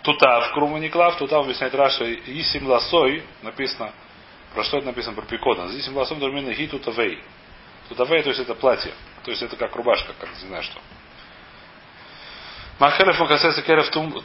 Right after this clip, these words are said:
тутав, тутав, не знаю, как читается, крума никлав, а в коль тутав крума никлав. Что мы видим? У нас есть кушия. Почему? Потому что до этого... э, теперь, про что, что происходит? Проблема, что с кейва,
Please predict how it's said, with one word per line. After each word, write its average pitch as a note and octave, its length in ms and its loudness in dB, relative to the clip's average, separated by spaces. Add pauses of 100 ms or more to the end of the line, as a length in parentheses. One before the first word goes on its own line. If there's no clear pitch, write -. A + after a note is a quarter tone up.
тутав, D#3 340 2 (600)
тутав, C#3+ 420 4
не G2+ 120 -6
знаю, G2+ 160 -6
как G2+ 100 -10
читается, - 280 -6
крума C#3+ 280 0
никлав, E3 280 4
а D3+ 60 -2
в - 60 -10
коль E3 160 2
тутав D3+ 360 2
крума C3+ 240 0
никлав. F#2 840 4 (840)
Что - 180 0
мы A#2 100 -4
видим? F#2+ 180 -8
У G2+ 40 -8
нас A2 120 -8
есть C3 120 -6
кушия. F#3+ 400 0 (160)
Почему? - 180 -8
Потому F#2+ 180 -6
что - 80 -8
до C#3 100 0
этого... B2 400 0 (1500)
э, G2 280 -4
теперь, - 280 0
про A2+ 180 0
что, C3+ 320 0
что - 180 -6
происходит? A2 480 -6 (460)
Проблема, C3 320 2
что D3 180 -2
с - 100 -4
кейва, D3+ 520 4